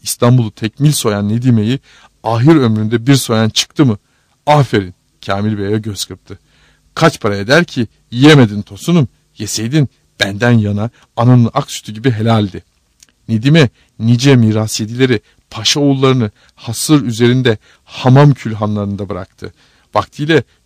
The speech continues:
hünkâr yaverlerinden birisine söz vermiş de sonunda sözünden caymış. O gözünü sevdiğim ne yapsa beğenirsin. Bir kağıthane dönüşü bir bölük askerle Nedime'nin arabasını çevirdi. Karıyı Hacı Osman Bayırı'na götürdü.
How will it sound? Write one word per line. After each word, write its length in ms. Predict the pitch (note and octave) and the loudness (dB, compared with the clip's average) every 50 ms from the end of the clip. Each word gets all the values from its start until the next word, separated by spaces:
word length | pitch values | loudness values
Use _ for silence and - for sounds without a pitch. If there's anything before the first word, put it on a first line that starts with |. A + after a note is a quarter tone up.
| _ - | _ 0
hünkâr 340 | A#2 A#2 - - B2 A#2+ | 0 0 2 0 0 0
yaverlerinden 920 | A#2+ A#2 A2+ A2 A2 A2 A2 A2 A2 A2 A2+ A2 A2+ A#2+ B2 B2 A2+ A2 G#2 | 2 2 2 2 2 2 2 0 0 -2 -6 -6 -4 -2 -2 -2 -2 -2 -4
birisine 440 | A2+ A2 A2+ A2+ - D3 D3 C3 A2+ - _ _ _ | -6 -8 -8 -8 -6 -2 -2 -2 -2 -4 _ _ _
söz 360 | - - - A#2 A2+ G#2+ G#2+ | -16 -4 -2 0 0 0 0
vermiş 360 | A2+ G#2+ G#2+ B2 D#3 D3 - | 0 0 0 0 -2 -2 0
de 140 | - C#3 G#2+ - _ _ _ | 0 0 0 0 _ _ _
sonunda 440 | _ - - A#2 A#2 C3 D3 C#3 A2 | _ -2 2 4 4 4 4 2 0
sözünden 540 | - - G#2+ G#2 G#2 A2 G#2+ G#2+ A2 G#2+ | 0 -4 -8 -8 -6 -2 0 0 0 0
caymış. 500 | G2+ A2 G#2 G#2 G#2 G#2+ A2 G2+ - - _ _ _ _ _ _ _ _ - | -2 -2 -6 -4 -4 -4 -4 -6 -8 -12 _ _ _ _ _ _ _ _ -2
O 100 | C#3 A#2+ | -2 2
gözünü 340 | B2+ C3+ A#2+ A#2 C3 C3 B2 | 2 2 2 2 2 0 0
sevdiğim 500 | - A#2+ A2 G#2+ G#2+ A2 A2 A2 A2 A#2 | 0 -2 -2 -2 -4 -6 -4 -2 0 2
ne 60 | D3 | 2
yapsa 440 | E3 C#3+ A#2 - - - C3+ A2+ G#2+ | 2 2 2 0 -2 -4 -4 -4 -2
beğenirsin. 560 | G#2+ G#2+ G#2+ G#2 G#2 G2 - - G2 G2 - _ _ _ _ _ _ _ _ _ _ _ _ - | -2 0 0 0 -2 -4 -6 -8 -10 -12 -16 _ _ _ _ _ _ _ _ _ _ _ _ 2
Bir 120 | C3+ C3 | 2 2
kağıthane 640 | - - B2+ A2+ A2+ A#2+ - A#2+ A#2 A#2+ C3+ D3 C3 | 2 0 0 0 2 2 2 2 4 4 4 4 4
dönüşü 400 | B2+ A2+ A2 G2+ - - A#2 B2 - _ _ _ _ _ _ | 2 2 0 0 -2 -6 -6 -6 -8 _ _ _ _ _ _
bir 220 | A#2 D3+ D#3+ D3 | 2 2 2 4
bölük 200 | B2 A#2+ A2 A2 - - | 4 2 2 0 -2 -6
askerle 520 | A2+ G#2+ - - - B2 B2 A2+ G#2+ G#2 | -8 -8 -6 -4 -2 0 0 2 0 0
Nedime'nin 440 | A2 A2 A2+ A#2+ A#2 A#2+ A#2+ B2+ C#3 | -2 -4 -4 -6 -4 -2 0 0 -2
arabasını 560 | C3 G#2 G#2+ A2 G#2+ A2 G#2+ - - A#2 A2 | -2 -2 -4 -4 -4 -4 -6 -6 -6 -6 -6
çevirdi. 460 | - - G#2+ G2 F#2 F#2+ F2+ - F#2+ - _ _ _ _ _ _ | -8 -8 -10 -10 -12 -14 -16 -16 -20 -20 _ _ _ _ _ _
Karıyı 320 | - A#2 A2 A#2 B2+ C3+ | -6 -4 -2 0 0 0
Hacı 260 | B2 A#2+ A2 A2 B2 | -2 -2 -4 -2 -2
Osman 380 | A#2 A2 - - B2 B2 B2 A2 | -2 -2 -2 0 0 0 0 0
Bayırı'na 300 | A2 G#2 G2+ G2 G2 F#2+ | 0 -2 -4 -4 -6 -8
götürdü. 440 | F2+ G2+ - - G2+ F#2 - G2+ | -12 -14 -16 -18 -18 -18 -18 -18